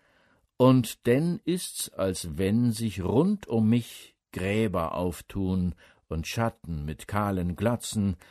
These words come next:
und langen grauen Bärten heraussteigen und n Staub aus'm Bart schütteln. Das muß wohl der ewige Jäger tun, der übern Zwölften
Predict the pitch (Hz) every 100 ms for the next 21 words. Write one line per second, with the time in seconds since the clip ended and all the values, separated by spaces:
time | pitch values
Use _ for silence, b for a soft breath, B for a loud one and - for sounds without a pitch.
0 | b b 82 78 92 117 110 98 85 87
1 | 104 110 87 101 113 117 - 90 76 85
2 | 80 85 101 - - - 90 95 92 98
3 | 92 - b b b b 110 104 92 -
4 | 95 87 80 - - 101 113 - - -
5 | 78 - 82 73 90 85 76 - - 82
6 | 78 69 65 65 - _ _ _ _ _
7 | _ _ _ _ _ _ b b b b
8 | b b b b 113 113 120 - 151 165
9 | - 151 180 170 170 - 120 127 135 123
10 | 135 127 143 123 117 - 135 131 131 120
11 | b b b 113 120 - 127 113 110 107
12 | - 107 110 98 - - 101 101 98 95